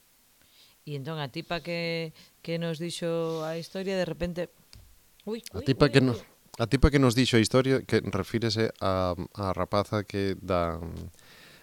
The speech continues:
Speaker 2: da axencia de viaxes,
Speaker 1: Ah, sí.
Speaker 2: que nos, eh, porque isto vio a través dun premio de Augas de Mondariz.
Speaker 1: <laughs> Que non nos
Speaker 2: <laughs>
Speaker 1: subvenciona nada, eh.
Speaker 2: No, no, non nos subvencionou nada máis que unha viaxe,
Speaker 1: Bueno, a
Speaker 2: unha volta ao
Speaker 1: viaxe,
Speaker 2: mundo,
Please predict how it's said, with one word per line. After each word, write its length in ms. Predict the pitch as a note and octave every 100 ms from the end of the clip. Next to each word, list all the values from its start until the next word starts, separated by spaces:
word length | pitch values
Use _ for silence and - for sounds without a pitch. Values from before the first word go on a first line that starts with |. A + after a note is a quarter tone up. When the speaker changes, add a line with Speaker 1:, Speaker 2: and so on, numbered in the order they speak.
| -
Speaker 2:
da 80 | G2 G2
axencia 320 | A#2 A2 A2+
de 80 | A2+
viaxes, 480 | A#2 B2 - A2+ - _ _ _ _ _ _ _ _
Speaker 1:
Ah, 160 | C#3+ C#3
sí. 80 | -
Speaker 2:
que 160 | A#2
nos, 560 | G#2+ F#2+ F#2+ F2+ D#2+ E2+
eh, 160 | F#2 F2 D#2 A1+ D#2 F2 -
porque 240 | G2+ F#2 G2 G2 F2 A2+
isto 400 | G#2 G#2+ G#2 F#2+
vio 240 | G#2 G2+
a 80 | F#2
través 320 | G2 G2+ -
dun 160 | G#2 G2
premio 400 | A2+ A2 G#2+ F#2
de 160 | F2+ -
Augas 460 | C#3 E3+ E3+ D3+ C3+
de 60 | C#3
Mondariz. 640 | C3+ B2+ A#2 A2 D3+ G2 - E3+ - -
Speaker 1:
<laughs> 80 | C4+ - B3+ B3+ - - - - B3 G#3+ -
Que 160 | G3
non 160 | F#3 G2+
nos 160 | A2+ A2+ A#2+ A#2+ G#2+
Speaker 2:
<laughs> 320 | A#2+ A#2 A#2
Speaker 1:
subvenciona 560 | F3+ E3+ D#3 D#3 C#3+
nada, 400 | B2+ C3+ C3+ C3
eh. 160 | C#3 -
Speaker 2:
No, 160 | G#2+ G#2
no, 160 | G2+
non 160 | G2 G#2 G#2
nos 80 |
subvencionou 560 | G2 G2 F2 F#2+ F#2+ F#2+
nada 240 | G#2 G#2
máis 240 | G#2 A#2+ G#2+
que 80 | G#2+
unha 160 | G2+
viaxe, 320 | G2 G#2 A#2
Speaker 1:
Bueno, 80 | G#2+
a 20 | G#2
Speaker 2:
unha 60 | G#2
volta 240 | A2+ A2
ao 80 | F#2+
Speaker 1:
viaxe, 60 | F2
Speaker 2:
mundo, 160 | D#2